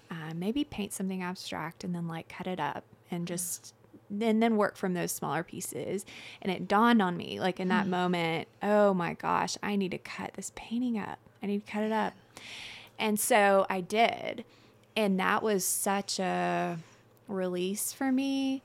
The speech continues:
Speaker 1: And it was brutal, but it was, like, beautiful.
Speaker 2: Mm-hmm.
Speaker 1: So I just kinda, like, wept at the painting and looked at it for a
Speaker 2: Yeah.
Speaker 1: long time and just kind of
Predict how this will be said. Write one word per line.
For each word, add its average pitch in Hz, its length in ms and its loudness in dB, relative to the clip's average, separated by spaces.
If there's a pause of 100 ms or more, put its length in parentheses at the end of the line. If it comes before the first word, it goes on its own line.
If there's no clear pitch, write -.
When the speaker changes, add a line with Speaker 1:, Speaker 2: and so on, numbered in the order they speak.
Speaker 1:
And 202 120 2
it 196 100 2
was 185 320 -2 (180)
brutal, 285 480 4
but 220 180 6
it 196 100 4
was, 180 240 -2
like, 175 220 0
beautiful. 185 600 -2
Speaker 2:
Mm-hmm. 170 200 -8 (260)
Speaker 1:
So 220 500 6 (880)
I 233 100 6
just 233 180 0
kinda, 285 220 4
like, 220 260 2
wept 190 320 2
at 254 120 0
the 226 60 0
painting 208 560 0 (440)
and 214 160 4
looked 208 220 2
at - 160 -2
it - 180 -6
for 220 140 2
a 202 80 6
Speaker 2:
Yeah. 190 80 4
Speaker 1:
long 185 180 2
time 185 380 -2
and 196 100 0
just 196 200 -2
kind 202 180 0
of 190 200 -4